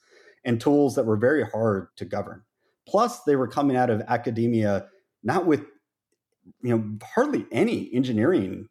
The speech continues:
training or background on that side. But yet they're writing code, they're using open source, they're working with sensitive data. And then just the concept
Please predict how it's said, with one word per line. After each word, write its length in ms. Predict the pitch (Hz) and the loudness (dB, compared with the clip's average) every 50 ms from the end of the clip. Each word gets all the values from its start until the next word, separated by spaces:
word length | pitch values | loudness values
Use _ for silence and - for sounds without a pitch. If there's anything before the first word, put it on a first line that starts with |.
| _ - | _ -12
training 580 | - - 143 123 120 117 110 98 95 92 92 - - - | -4 -2 0 2 2 2 2 2 0 -4 -6 -8 -8 -4
or 100 | 110 107 | -4 -2
background 720 | 104 117 113 113 113 - 117 98 98 - - - - - _ - | 0 2 0 0 0 -2 -6 -6 -6 -8 -10 -12 -16 -16 _ -6
on 100 | 104 101 | -4 -4
that 160 | 98 87 - | -4 -6 -8
side. 240 | - - - 55 - _ _ _ _ _ _ _ _ _ _ _ _ _ - | -14 -16 -16 -16 -20 _ _ _ _ _ _ _ _ _ _ _ _ _ 0
But 100 | 139 131 | 2 4
yet 220 | 139 170 185 - | 4 2 4 4
they're 120 | - 175 | 2 2
writing 460 | 147 113 120 120 135 147 160 156 143 147 | 4 4 4 2 4 4 2 2 2 0
code, 360 | - 156 143 143 143 143 127 | 0 2 2 4 4 2 2
they're 120 | 117 101 | 0 2
using 400 | 101 120 147 147 151 143 139 143 | 2 2 2 2 2 2 2 2
open 260 | 135 139 135 - 139 | 0 -2 0 0 -4
source, 380 | 117 - - 143 131 127 117 - | -4 0 0 2 2 2 0 -2
they're 100 | - 107 | -2 0
working 300 | 101 120 147 147 160 139 | 2 2 2 2 2 0
with 140 | 135 127 - | 0 0 0
sensitive 480 | - 139 131 117 - 127 123 117 110 | -2 -4 -4 -2 -2 -2 -2 -2 -2
data. 480 | 104 117 113 113 113 110 110 104 101 - _ _ _ _ - - - _ - | -2 -2 0 0 0 0 -2 -4 -6 -8 _ _ _ _ -20 -20 -14 _ 0
And 140 | 131 139 156 | 2 4 4
then 160 | 180 220 208 | 4 2 2
just 300 | - 208 220 214 - - | 0 0 -2 -2 -2 -6
the 80 | 170 | -6
concept 840 | - - - - - 165 208 226 220 - - 120 104 - - _ _ | -6 -8 -12 -4 -2 -2 0 -2 -2 -2 -4 -4 -4 -4 -10 _ _